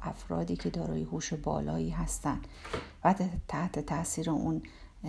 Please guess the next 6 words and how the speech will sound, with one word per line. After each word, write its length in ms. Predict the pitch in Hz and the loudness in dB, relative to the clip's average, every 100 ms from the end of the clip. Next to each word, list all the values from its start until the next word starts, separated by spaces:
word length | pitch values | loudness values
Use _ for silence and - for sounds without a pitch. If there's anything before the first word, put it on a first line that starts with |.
| 135 | 0
توانایی‌های 920 | 170 160 160 165 165 165 160 175 185 | 2 2 2 2 2 2 2 2 2
عجیب 460 | 175 175 - 160 - | 4 2 0 -4 -2
غریب 380 | 165 180 196 | 0 4 4
اونها 500 | 196 - 165 156 170 | 4 4 2 2 2
در 300 | 165 139 151 - | 2 2 0 0
واقع 340 | 170 175 165 | -2 0 0